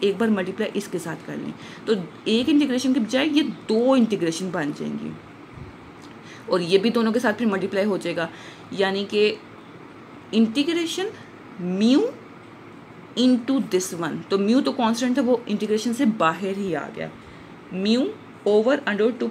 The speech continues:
pi integration minus infinity to infinity, यहाँ पे इस जगह पे ये multiply आके हुआ,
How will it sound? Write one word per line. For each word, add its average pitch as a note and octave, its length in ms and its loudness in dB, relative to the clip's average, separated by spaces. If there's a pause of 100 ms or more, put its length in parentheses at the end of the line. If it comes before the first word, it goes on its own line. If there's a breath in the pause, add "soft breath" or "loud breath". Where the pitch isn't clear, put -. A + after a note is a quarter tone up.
(100)
pi F#3+ 140 4 (320)
integration C#4 600 2
minus G#3 280 0
infinity A3 480 -2
to A3 80 2
infinity, A3+ 440 0 (500 loud breath)
यहाँ G#3+ 280 2
पे G3+ 120 -6
इस B3 240 -2
जगह A3+ 200 -2
पे A3 160 -2
ये G3+ 400 2
multiply F#3 520 2
आके F3 240 -2
हुआ, G3+ 320 -2